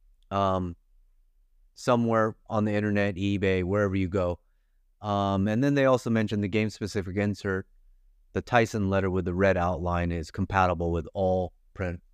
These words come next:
runs. So let's go cross-reference that over at the, uh, Wata Proper Ports.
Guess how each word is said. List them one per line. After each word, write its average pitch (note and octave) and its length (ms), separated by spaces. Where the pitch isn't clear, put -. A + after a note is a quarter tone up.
runs. D#2+ 460
So - 100
let's E3+ 220
go E3+ 160
cross-reference D#3+ 720
that D#3+ 240
over D3 320
at D3 260
the, C3+ 240
uh, A#2 140
Wata C3 560
Proper D#3 260
Ports. A3 440